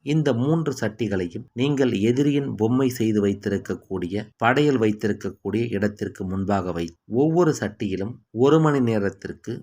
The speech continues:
ஒரு முறை என்ற அளவில் இந்த மூன்று கடுகுகளையும், எதிரியின் பெயர் வேப்பெண்ணையால் எழுதப்பட்ட கடுகுகளையும் அந்த நெருப்பில் முழுவதுமாக பொரியும்படி போட்டுவிட வேண்டும்.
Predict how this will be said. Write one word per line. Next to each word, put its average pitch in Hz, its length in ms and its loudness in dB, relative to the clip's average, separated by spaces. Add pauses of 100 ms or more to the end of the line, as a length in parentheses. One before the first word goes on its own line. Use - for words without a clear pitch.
(180)
ஒரு 113 260 2
முறை 107 260 0 (120)
என்ற 101 320 -6
அளவில் 92 480 -8
இந்த 123 380 0
மூன்று 120 460 0
கடுகுகளையும், 95 760 -2 (400)
எதிரியின் 123 560 0
பெயர் 110 340 0
வேப்பெண்ணையால் 104 680 -2
எழுதப்பட்ட 98 640 -6
கடுகுகளையும் 90 800 -6
அந்த 123 320 0
நெருப்பில் 110 640 0
முழுவதுமாக 110 880 2 (180)
பொரியும்படி 107 680 -2
போட்டுவிட 92 480 -4
வேண்டும். 82 340 -8